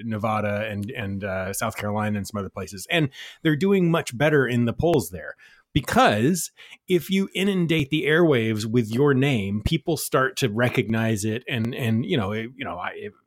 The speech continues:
I could, if I, if I had enough money and could, could run nonstop ads talking about how wonderful and smart and nice I am, then I could have people who wanted to vote for me as well. So, um, I, there, there's some of that. I, I don't think he stands a real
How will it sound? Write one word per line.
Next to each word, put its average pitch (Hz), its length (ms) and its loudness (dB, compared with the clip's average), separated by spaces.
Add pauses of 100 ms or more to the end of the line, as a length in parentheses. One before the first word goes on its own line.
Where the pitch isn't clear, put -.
(300)
I 135 160 4
could, 113 480 2
if - 140 -6
I, 117 100 -2 (180)
if 127 160 -6
I 117 40 -4
had 135 180 0
enough 131 260 0
money 120 420 0 (320)
and 117 320 -2 (340)
could, 120 420 -2
could 117 180 -2
run 123 240 4
nonstop 120 560 0
ads 123 320 -2
talking 123 240 0
about 113 180 0
how 120 120 0
wonderful 117 480 0
and 104 260 0
smart 113 380 0
and 104 180 -2
nice 110 280 0
I 104 80 -2
am, 104 280 0
then 117 300 0
I 131 100 -2
could 139 140 -2
have 131 100 -2
people 147 260 0
who 143 60 6
wanted 156 240 2
to 156 60 0
vote 156 180 -2
for 160 80 -4
me 170 140 2
as 156 120 2
well. 202 200 2
So, 131 280 6 (540)
um, 165 340 2
I, 85 200 -6 (340)
there, 196 260 8
there's 190 200 4
some 247 160 2
of 151 120 4
that. 95 160 -2
I, - 120 -4 (100)
I 208 60 0
don't 240 280 2
think 160 180 2
he 135 100 -4
stands 123 320 2
a 107 60 2
real 101 420 -2